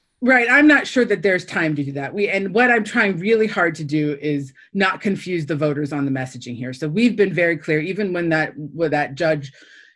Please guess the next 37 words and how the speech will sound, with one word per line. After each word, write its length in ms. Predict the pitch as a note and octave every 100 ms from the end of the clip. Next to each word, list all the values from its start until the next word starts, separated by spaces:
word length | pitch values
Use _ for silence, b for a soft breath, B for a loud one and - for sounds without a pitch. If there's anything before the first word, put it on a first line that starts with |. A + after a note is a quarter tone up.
| _ D3+
did 260 | G#3 G#3
say 420 | D3+ F#3+ E3+ D#3
that 220 | E3 D#3+ D3
we 140 | D#3+
could 220 | D#3+ D3
count 260 | - D#3+ -
those 180 | D#3 D3
ballots 320 | C#3+ C#3+ C#3
up 80 | C#3
until 260 | C#3+ C#3+
fourteen 420 | B2+ C#3+ C3 D3+
days, 240 | D3 D3 D3
we 280 | D#3 G#3+ G#3
were 140 | G3
still 220 | - F3
very 260 | D3+ D#3 D3
clear, 260 | - D3
get 220 | C#3+ D#3 -
the 80 |
ballots 380 | D#3+ D#3 D3+ C#3+
in 120 | D3+
early, 240 | B2 C#3+ C#3+
get 160 | C#3+
the 60 | C3+
ballots 360 | C#3 C3+ C#3 C#3
in 100 | C3
fast, 380 | B2+ C3 C3
'cause 180 | - D3+ D3+
we 160 | E3+
knew 200 | D#3 D3
that 180 | C#3 C3
this 200 | C3+ C3+ _
court 200 | C#3+ C#3
ruling 300 | C3+ C3 C3
was 160 | C3+
in 120 | C3 B2
jeopardy. 480 | B2 B2+ F#3 C4